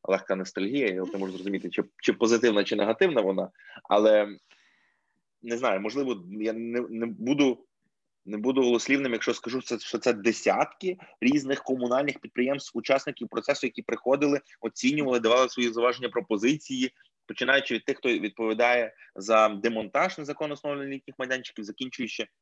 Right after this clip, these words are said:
м, К П, які, комунальні підприємства, які займаються озелененням міста, тобто прибиранням міста, вони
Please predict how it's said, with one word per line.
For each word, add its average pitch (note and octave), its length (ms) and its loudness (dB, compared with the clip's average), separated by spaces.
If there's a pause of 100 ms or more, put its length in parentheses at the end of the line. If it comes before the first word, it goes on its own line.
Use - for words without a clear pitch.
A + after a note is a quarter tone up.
(140)
м, G2+ 280 -8
К A2 100 2
П, B2 200 4
які, A2+ 340 0
комунальні A2+ 340 -2
підприємства, A#2 400 -4
які G#2 140 -8
займаються A2 460 -2 (240)
озелененням C3 580 2
міста, D3+ 280 -8
тобто A#2 280 -8
прибиранням A#2 580 0
міста, D#3 260 -10
вони A#2 200 -12